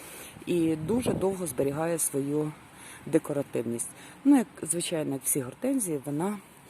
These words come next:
потребує поливу. Без поливу гортензія не росте.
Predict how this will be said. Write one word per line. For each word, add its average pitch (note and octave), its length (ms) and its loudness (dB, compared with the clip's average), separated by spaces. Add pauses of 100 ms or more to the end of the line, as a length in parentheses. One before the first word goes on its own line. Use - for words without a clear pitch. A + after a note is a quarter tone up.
(720)
потребує F3 720 2 (880)
поливу. B2 380 -2 (880)
Без D3 220 0
поливу A#3+ 500 0 (120)
гортензія E3 600 -8 (200)
не C#3 140 -4
росте. - 340 -4